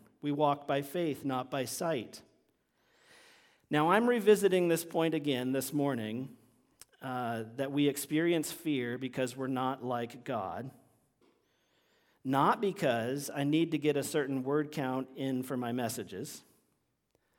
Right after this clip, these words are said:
and not because I think you weren't listening on the previous Sundays, but because of something interesting that our text for this morning says. I'll read it again. And as I do, please note that God's plan to address our fear of death was to become like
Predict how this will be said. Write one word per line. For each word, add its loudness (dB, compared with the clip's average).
and 2
not 4
because 4
I 4
think 0
you 2
weren't 2
listening 2
on 0
the -2
previous -2
Sundays, 0
but -2
because 0
of -2
something 0
interesting 0
that 2
our 2
text -2
for -4
this -4
morning 4
says. 2
I'll 0
read 0
it 0
again. -2
And 4
as 4
I 8
do, 2
please 2
note 2
that 0
God's 2
plan 2
to -2
address 0
our 2
fear 0
of -4
death -2
was -6
to -8
become -4
like -4